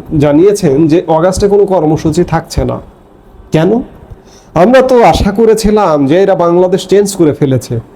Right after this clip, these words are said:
এখনো পর্যন্ত চেঞ্জ করে ফেলেছে এটিই বিশ্বাস করতে চাই, কারণ এখনো পর্যন্ত জায়গায় জায়গায় সহিংসতা ঘটছে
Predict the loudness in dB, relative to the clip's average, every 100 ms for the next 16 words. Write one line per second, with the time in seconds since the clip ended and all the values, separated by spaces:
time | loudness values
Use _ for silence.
0 | -20 -20 -20 -2 0 2 2 2 2 2
1 | 2 0 2 2 2 0 2 2 2 0
2 | 2 2 2 2 0 0 -2 -2 -2 -2
3 | -2 0 0 0 -2 -2 -4 -4 -2 -2
4 | -2 -2 -2 0 0 0 0 0 0 -2
5 | -2 -2 -2 -2 -2 -2 -4 -8 -20 _
6 | -20 -4 -2 2 2 2 0 -2